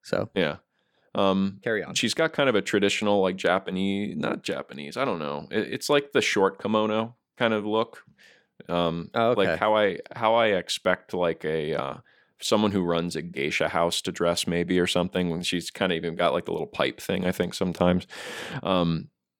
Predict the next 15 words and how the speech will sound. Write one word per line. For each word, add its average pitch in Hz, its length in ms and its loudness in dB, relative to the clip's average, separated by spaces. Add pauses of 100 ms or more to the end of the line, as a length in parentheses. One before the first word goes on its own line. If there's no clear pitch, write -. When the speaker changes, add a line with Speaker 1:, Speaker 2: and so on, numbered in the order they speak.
(120)
Speaker 2:
but 110 120 0
she's, 110 200 2
like, 98 140 0
super 87 240 2
perverted. 71 440 2
That's 78 160 2
her 85 80 2
character. - 420 -4
So 139 120 -6
they're 165 180 0
all, 170 120 2
like, 101 180 0
super, 92 500 0 (1000)
you 104 140 2
know, 78 240 -2